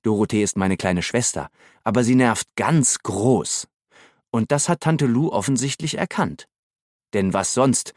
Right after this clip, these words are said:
sollte ihr Zwinkern bedeuten? Jedenfalls ist dieses Tagebuch ein Geschenk von Tante Lou.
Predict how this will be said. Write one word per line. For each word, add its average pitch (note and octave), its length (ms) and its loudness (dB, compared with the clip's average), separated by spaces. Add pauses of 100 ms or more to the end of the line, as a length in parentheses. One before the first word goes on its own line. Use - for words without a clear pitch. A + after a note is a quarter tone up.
(140)
sollte A2 280 2
ihr G2 180 -2
Zwinkern G#3+ 440 0
bedeuten? D2+ 460 -8 (680)
Jedenfalls F#3+ 500 4
ist - 180 -2
dieses C3 260 2
Tagebuch C3+ 460 0
ein A2+ 160 2
Geschenk B2 360 0
von A#2+ 160 2
Tante A2+ 260 2
Lou. A2+ 260 2